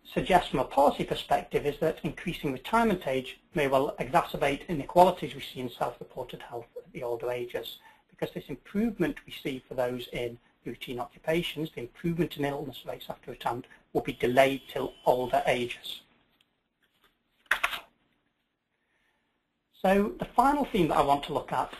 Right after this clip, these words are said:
is, um, ageing in a national context. And here I want to focus on hypertension or high blood pressure healthcare. And I'm going to compare the U S and England and ask the question of whether different healthcare systems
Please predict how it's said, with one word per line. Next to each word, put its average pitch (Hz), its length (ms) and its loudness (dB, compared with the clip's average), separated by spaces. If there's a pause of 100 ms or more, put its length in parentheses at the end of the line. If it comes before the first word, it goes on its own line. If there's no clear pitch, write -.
is, 127 200 -4 (580)
um, 127 340 2 (340)
ageing 139 460 -2
in 135 280 -6
a 135 60 -6
national 127 400 -4
context. - 720 -8
And 196 100 -8
here 226 240 6
I 226 60 12
want 180 220 6
to - 60 -16
focus - 340 -6
on 123 80 -6
hypertension 160 920 -4 (400)
or - 140 -6
high 147 180 2
blood 135 300 -4
pressure 143 300 -4
healthcare. 120 600 -6 (460)
And 165 80 -2
I'm 165 80 0
going 185 140 2
to - 80 -12
compare 214 540 0
the 139 80 -16
U 208 240 0
S - 300 -2 (100)
and 127 260 -4
England 120 560 -4 (320)
and 156 100 0
ask 214 160 -2
the 185 60 -12
question - 280 -10
of 131 80 -8
whether 127 200 2
different 214 400 -2
healthcare 151 480 2
systems 135 640 -6